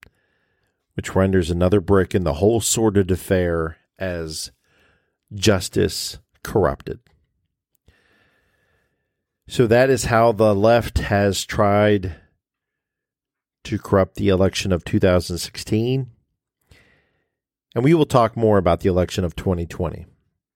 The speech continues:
But we will do that pending,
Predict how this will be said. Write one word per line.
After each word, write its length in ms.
But 140
we 120
will 140
do 220
that 300
pending, 640